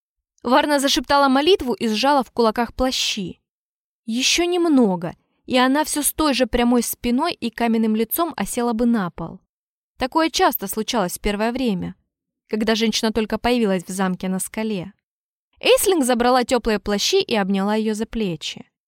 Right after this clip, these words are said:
Рядом с высокой Варной принцесса выглядела как девочка – но вперед шла по-королевски уверенно и вела компаньонку к тяжелым дверям.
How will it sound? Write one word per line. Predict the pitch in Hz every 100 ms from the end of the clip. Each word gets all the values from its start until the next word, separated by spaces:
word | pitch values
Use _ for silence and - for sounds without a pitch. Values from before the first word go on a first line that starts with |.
| _ _ _ _
Рядом | 202 214 208 202
с | -
высокой | 220 233 208 202
Варной | 196 269 311 208 180 - _ _ _
принцесса | 349 392 508 349
выглядела | 262 285 269 254 247
как | 262 240
девочка – | 226 185 143 - - - _ _ _ _ _ _ _
но | 214 202
вперед | - 220 226 269
шла | - 233
по-королевски | 208 196 202 202 208 - - -
уверенно | 196 175 190 247 240 185 175 190 _ _ _ _ _ _
и | 311 302
вела | 302 320
компаньонку | 294 226 208 202 190 214 254 -
к | -
тяжелым | 202 185 190 202
дверям. | 196 214 220 185 156 196